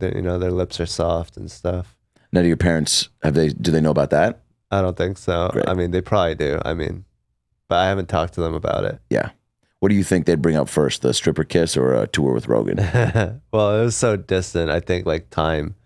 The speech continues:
Speaker 2: Yeah.
Speaker 1: So maybe that's why I didn't talk to them for a while, so that that could die down. And
Speaker 2: Was Joe at a show where he saw you do that?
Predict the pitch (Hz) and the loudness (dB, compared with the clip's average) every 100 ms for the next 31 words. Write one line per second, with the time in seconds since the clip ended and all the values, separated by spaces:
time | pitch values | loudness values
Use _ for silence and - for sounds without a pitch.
0 | - 55 - _ _ _ _ - 87 87 | -2 0 -2 _ _ _ _ -4 -2 -2
1 | 87 90 87 - 90 85 85 82 82 85 | 0 0 -2 0 0 0 -2 -4 -2 -2
2 | 85 85 82 - 50 50 80 73 85 - | -2 -4 -4 -4 -2 0 0 0 -2 -4
3 | 90 82 - 80 92 85 85 85 80 78 | -4 -4 -4 -6 -4 -2 0 0 -2 -2
4 | 76 82 85 82 - 80 95 67 80 87 | -2 -4 -8 -8 -2 2 2 2 2 4
5 | 87 82 - 87 87 87 87 85 87 87 | 4 2 2 2 2 2 2 2 2 2
6 | 98 | 0